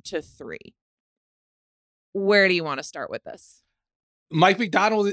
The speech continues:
Speaker 2: in the defense, like, where we left off the last conversation. For a second straight week, an N F C team gets, uh, Baltimore's dose of reality. I, like,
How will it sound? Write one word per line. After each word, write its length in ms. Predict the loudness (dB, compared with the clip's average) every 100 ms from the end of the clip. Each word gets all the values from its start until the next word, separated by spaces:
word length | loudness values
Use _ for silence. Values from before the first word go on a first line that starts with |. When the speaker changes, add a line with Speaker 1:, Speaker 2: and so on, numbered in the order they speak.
| -4
Speaker 2:
in 180 | -2 -2
the 60 | 0
defense, 560 | 0 2 0 0 -2
like, 120 | -2
where 340 | 0 2 2 2
we 140 | -2
left 220 | 0 2
off 140 | 0 0
the 60 |
last 240 | 0 0 0
conversation. 600 | -4 -4 -2 -4 -4 -6
For 180 | 0 2
a 60 |
second 300 | 4 2 2
straight 200 | 0 0
week, 300 | 2 2 2
an 180 | -2 -6
N 200 | 0 4
F 100 | 2
C 340 | 2 0 0 -2
team 440 | -2 0 2 2
gets, 400 | 0 0 -4 -12 _ -6
uh, 480 | -2 -2 -2 -6 -10 -2
Baltimore's 760 | 2 2 2 2 2 0 -6
dose 340 | 0 2 2 2
of 140 | 2
reality. 640 | 2 4 2 0 -6 -12 _ _ _ _ _ _ _ _ _ 2
I, 340 | 4 4 0 -4 0
like, 340 | 0 0 -10